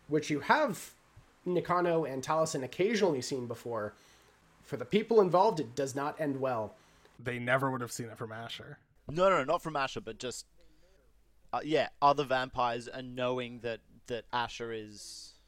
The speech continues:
Speaker 3: is sympathetic, sympathetic to the Garou.
Speaker 1: Taliesin, you actually might have a little bit more experience seeing this previous. Um, the effect is the same. The pupils always dilate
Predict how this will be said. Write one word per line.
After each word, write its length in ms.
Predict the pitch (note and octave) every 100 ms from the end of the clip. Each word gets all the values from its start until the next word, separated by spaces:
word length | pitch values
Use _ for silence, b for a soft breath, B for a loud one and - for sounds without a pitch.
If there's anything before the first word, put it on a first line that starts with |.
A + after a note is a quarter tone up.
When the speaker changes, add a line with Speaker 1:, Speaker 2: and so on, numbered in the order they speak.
| _ -
Speaker 3:
is 180 | A#2+
sympathetic, 640 | - D3+ C3 B2+ - B2 - -
sympathetic 640 | - - A#2 - A#2+ A2 -
to 340 | - A#2 G#2 G2 - -
the 120 | G#2 A2+
Garou. 500 | G#2+ G#2 G#2 E2 G2+ _ - - - -
Speaker 1:
Taliesin, 540 | F#3 G3+ F#3+ D3 A#2+
you 140 | D#3+
actually 280 | D#3 D3+ -
might 260 | C#3 C3+ -
have 440 | - B2 B2 A2 - -
a 60 |
little 320 | A#2 C#3+ G#3
bit 200 | F#3 C#3+
more 160 | C3 B2+
experience 540 | B2+ - B2+ A#2 -
seeing 360 | - F#3 F3+ D3+
this 160 | A2 -
previous. 640 | - F2+ F2 - - - b b b b b _ -
Um, 560 | B2 A#2 A2+ A2+ G#2+ - _ _ _ -
the 220 | D#3 D3
effect 460 | C#3 - C4 -
is 120 | E3+ C#3
the 80 |
same. 360 | C#3 F3+ D3 B2
The 80 | A#2+
pupils 480 | - F#3 G3 F3 E3
always 460 | D3+ D#3 D#3+ D3+
dilate 760 | - B2 C3+ C#3 D#3 D#3 -